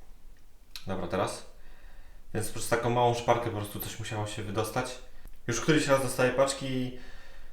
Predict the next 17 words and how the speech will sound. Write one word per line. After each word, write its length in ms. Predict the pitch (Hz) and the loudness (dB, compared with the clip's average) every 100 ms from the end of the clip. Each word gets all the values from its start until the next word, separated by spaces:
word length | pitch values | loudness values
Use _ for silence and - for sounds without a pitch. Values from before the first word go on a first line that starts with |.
| - | -6
i 360 | 117 120 123 120 | -4 -4 -2 0
nie 120 | 120 | 2
wiem, 200 | 113 101 | 2 0
w 120 | 101 - | -2 -2
co 120 | 117 | 0
drugiej 380 | 123 127 127 120 | 2 2 2 2
jest 260 | 117 - | 2 2
coś 180 | 117 117 | 0 2
nie 80 | 117 | 2
tak, 240 | 123 104 | 4 4
więc 260 | 101 98 - | 2 0 -2
no, 240 | 104 101 - - | -2 -2 -6 -6
to 100 | 110 | -2
jeszcze, 420 | 107 - 107 104 104 | -2 -2 -2 0 2
to 80 | 123 | 4
jeszcze 200 | - 117 | 4 0
przejdzie. 340 | - 98 90 | 0 0 0